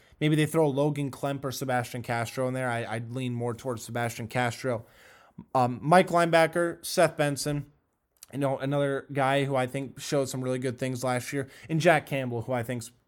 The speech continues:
poised for an all Big Ten caliber season at linebacker, weak side linebacker. I, I just really liked what I saw of him last year. I know a lot of people did too. Very easy, excited about him when you look at that size,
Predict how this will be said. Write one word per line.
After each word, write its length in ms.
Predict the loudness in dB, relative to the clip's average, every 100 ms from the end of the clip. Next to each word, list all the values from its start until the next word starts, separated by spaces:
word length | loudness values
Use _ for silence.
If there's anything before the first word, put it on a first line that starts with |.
| -10
poised 400 | -2 -2 -2 -4
for 100 | -6
an 60 |
all 200 | -2 0
Big 240 | 0 -2 -4
Ten 200 | -8 -6
caliber 400 | -4 -4 -4 -6
season 400 | -4 -4 -2 -4
at 100 | -6
linebacker, 640 | -6 -6 -4 -6 -4 -4
weak 180 | -4 -4
side 200 | -4 -2
linebacker. 680 | -2 -2 -2 -2 -2 -4 -6 -10 -20 _ 2
I, 160 | 2 4
I 160 | 2
just 260 | 2 -2 -2
really 200 | 0 2
liked 300 | 2 -2 -2
what 80 | -2
I 80 |
saw 340 | -2 0 0 0
of 80 | -2
him 160 | -4
last 340 | -4 -4 -6 -6
year. 80 |
I 60 | -6
know 140 | -4
a 20 | -4
lot 200 | -2 -4
of 60 |
people 260 | -6 -8 -6
did 200 | -8 -6
too. 340 | -4 -4 -4 -8 -20 _
Very 280 | 4 6 6
easy, 440 | 4 0 2 0
excited 380 | 0 -2 -2 0
about 240 | 0 -2 -2
him 160 | -4
when 100 | -4
you 80 | -4
look 180 | -4 -4
at 60 |
that 180 | -4 -4
size, 600 | -4 -2 0 0 0 -4